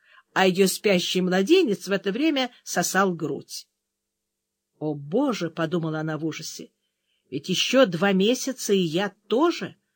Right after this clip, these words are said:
Она быстро обернулась к чёрному Джеку и заметила, что тот улыбается ей.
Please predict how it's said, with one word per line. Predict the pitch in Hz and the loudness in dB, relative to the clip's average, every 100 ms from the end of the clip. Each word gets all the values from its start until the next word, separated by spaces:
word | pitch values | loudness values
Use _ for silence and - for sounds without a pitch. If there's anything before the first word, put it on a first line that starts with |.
| _ _ _ _ _ _ _ _ _ _ _ _ | _ _ _ _ _ _ _ _ _ _ _ _
Она | 175 185 190 | 2 6 6
быстро | 170 202 - 190 | 6 4 4 0
обернулась | 185 185 180 185 175 160 - | 2 2 2 2 2 0 -4
к | |
чёрному | - 180 156 160 151 | -2 0 0 -4 -6
Джеку | 151 226 302 302 - - _ _ - | 0 2 2 0 -12 -16 _ _ -2
и | 185 | 0
заметила, | 185 190 320 339 285 254 | 2 4 4 2 0 0
что | - 185 | -2 -4
тот | 185 269 269 | -2 -2 0
улыбается | 247 220 156 143 135 - - | 0 -2 -4 -8 -10 -10 -10
ей. | 139 147 185 | -10 -12 -14